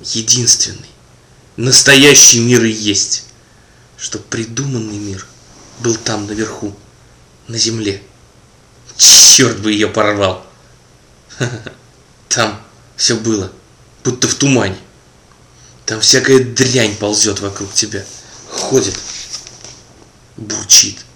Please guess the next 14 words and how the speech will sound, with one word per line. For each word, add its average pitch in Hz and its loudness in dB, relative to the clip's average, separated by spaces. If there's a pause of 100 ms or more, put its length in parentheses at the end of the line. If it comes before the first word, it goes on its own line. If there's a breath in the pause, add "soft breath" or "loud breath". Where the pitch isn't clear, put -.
(200)
вопит, - -12 (300)
гадит 110 -4 (400)
и - -14 (140)
подлечит. - -4 (920)
А - -12
все 127 4
одно, 113 -2
как 98 -6
в - -14
тумане. - -12 (1800)
А 107 -14
тут - -10
все - 0
такое, 110 -8